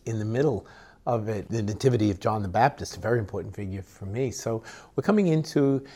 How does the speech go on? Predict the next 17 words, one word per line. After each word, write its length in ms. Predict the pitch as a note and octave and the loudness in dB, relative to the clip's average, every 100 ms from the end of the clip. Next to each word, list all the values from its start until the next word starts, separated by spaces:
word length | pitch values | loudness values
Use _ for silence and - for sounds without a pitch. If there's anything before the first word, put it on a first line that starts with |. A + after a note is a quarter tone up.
| - | -18
some 220 | - D3 | -2 2
days 340 | C3 C#3 D3 C#3 | 6 8 6 4
that 260 | B2 A#2 - | 0 0 -2
are 420 | G#2+ G#2 G#2+ A2 - | -2 0 0 -2 -2
really 420 | C#3 F3 E3 A#2+ G#2 | 4 6 6 4 2
rich. 520 | A2+ C#3+ - - - | 4 4 2 -12 -8
We 80 | A2 | -6
talk 220 | - C3+ | 0 2
about 220 | C#3 A#2 G#2+ | 2 -2 0
being 260 | A2+ A2 | -2 -2
sent 560 | - - C3 B2 - - - | -4 -2 -2 -2 -6 -16 -12
to 240 | - G2+ F#2+ | -6 -4 -4
bear 240 | G#2+ G#2+ | 0 2
witness 420 | G2+ - A2 - | 4 2 0 -8
to 160 | - G#2 | -10 -12
Jesus 400 | G#2 G#2+ - - | -4 -4 -6 -6
Christ. 380 | - C#3+ - | 2 2 0